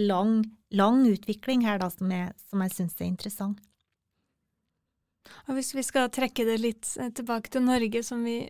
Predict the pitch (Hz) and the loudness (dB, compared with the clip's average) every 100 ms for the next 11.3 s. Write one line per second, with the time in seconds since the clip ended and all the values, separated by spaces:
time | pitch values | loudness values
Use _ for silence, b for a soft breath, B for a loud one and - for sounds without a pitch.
0 | - 254 - 247 240 262 302 - 277 220 | -10 -12 -6 -4 0 0 -2 -2 2 6
1 | 226 202 240 190 254 247 247 269 262 233 | 6 6 2 0 -2 -2 -4 -4 -4 -4
2 | 226 254 - 220 220 220 220 226 226 226 | -4 -4 -4 -4 -4 -4 -4 -6 -8 -8
3 | 240 220 214 208 214 214 b b b b | -6 -4 -4 -6 -6 -6 b b b b
4 | - 226 226 220 214 226 214 226 220 233 | -6 -2 -2 -2 -6 -8 -8 -6 -8 -8
5 | _ - - 220 220 214 233 294 339 B | _ -14 -6 -2 -2 -4 -4 -6 -6 B
6 | B B 277 262 254 220 214 202 220 320 | B B 0 2 2 2 0 0 0 0
7 | 302 233 220 240 240 226 220 240 226 240 | 0 -2 -2 -6 -6 -6 -6 -6 -4 -4
8 | 220 214 214 240 - 233 226 226 302 226 | -4 -4 -6 -4 -4 -2 -4 -4 -4 -2
9 | 220 220 _ 240 226 220 - 220 220 226 | 0 -2 _ -8 -6 -4 -4 -4 -4 -8
10 | - 220 226 - 214 220 - - 214 208 | -10 -8 -8 -8 -10 -12 -12 -10 -8 -6
11 | 226 - | -6 -8